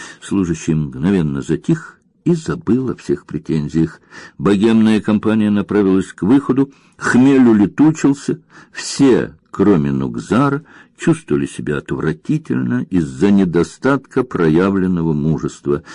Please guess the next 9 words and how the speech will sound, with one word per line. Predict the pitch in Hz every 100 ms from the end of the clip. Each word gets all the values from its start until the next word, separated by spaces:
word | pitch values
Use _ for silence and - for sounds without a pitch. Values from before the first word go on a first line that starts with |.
| - -
Нина | 101 131 117 98 87 -
кляла | - 80 87 92
себя | - 78 80 73
за | 76
неуместную | 113 107 98 82 78 - 73 69
браваду | 62 76 71 71 60
и | 62
кривляние. | - - 60 80 135 139 135 _ _ _ _ _ _ _ _
Нугзар | - 76 71 - - 85 107 107